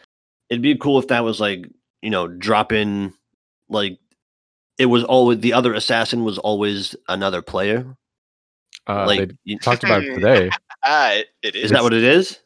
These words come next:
Speaker 2: Yeah.
Speaker 3: Could be.
Speaker 1: Oh,
Speaker 2: Not
Speaker 1: that's so
Speaker 2: always,
Speaker 1: cool.
Speaker 2: but, but, like, yeah, you can, like, opt into, like, um, like, player invasion so that, like, um, let's see if I, I find the, the quote that I saw earlier.
Speaker 1: So is it,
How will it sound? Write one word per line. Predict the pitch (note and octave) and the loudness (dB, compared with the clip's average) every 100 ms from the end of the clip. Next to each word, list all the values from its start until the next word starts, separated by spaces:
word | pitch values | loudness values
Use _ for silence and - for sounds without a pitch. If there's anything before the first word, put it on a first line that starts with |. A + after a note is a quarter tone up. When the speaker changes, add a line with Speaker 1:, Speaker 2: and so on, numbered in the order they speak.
| - | -8
Speaker 2:
Yeah. | A#2+ A2+ C#3 G#2+ | 2 4 6 4
Speaker 3:
Could | - | 0
be. | - - _ _ _ - | -8 -20 _ _ _ -2
Speaker 1:
Oh, | A#2+ | 4
Speaker 2:
Not | E3 | 6
Speaker 1:
that's | A#2+ B2 | 8 6
so | |
Speaker 2:
always, | F2+ F#2 | 6 0
Speaker 1:
cool. | F#2 | 0
Speaker 2:
but, | A#2 A#2 A#2 | 0 0 -2
but, | B2 | -2
like, | A#2 G#2 - | 0 -2 -4
yeah, | A#2+ | -8
you | G#2 A2 | -6 -6
can, | A2 A#2+ | -4 -4
like, | G#2+ F#2+ F2+ | -4 -6 -4
opt | F#2+ F#2 | -4 -4
into, | G#2 F#2+ F#2+ F2+ F2 F2 | -6 -8 -6 -6 -6 -8
like, | F2+ F2 E2+ - _ _ _ _ _ - | -6 -6 -8 -12 _ _ _ _ _ -6
um, | F2+ E2+ E2+ E2+ - - | -4 -4 -6 -10 -14 -6
like, | F#2 E2 _ | -6 -6 _
player | - F#2+ F2+ | -2 0 0
invasion | F2+ F2+ E2+ F2 E2 E2+ F2 | -2 -4 -4 -2 -4 -6 -10
so | - F2+ E2 | -8 -6 -4
that, | E2+ E2 | -4 -4
like, | F#2 F2 E2 - - _ _ - | -4 -4 -6 -8 -18 _ _ -10
um, | F2 D#2+ D#2 D#2+ D#2+ - - | -6 -4 -6 -8 -12 -16 -18
let's | G#2 F#2 | -18 -14
see | F#2+ | -10
if | F2+ | -8
I, | F2 | -8
I | - | -10
find | E2+ F2+ E2 | -10 -10 -8
the, | D#2+ - - | -10 -10 -12
the | |
quote | F2+ F#2 - | -12 -12 -12
that | - | -12
I | |
saw | - - - | -12 -10 -10
earlier. | - G1+ A2 A2+ A2+ | -10 -10 -10 -10 -6
Speaker 1:
So | E3+ D3+ | 2 4
is | C#3 | 4
it, | D#3+ - | 2 0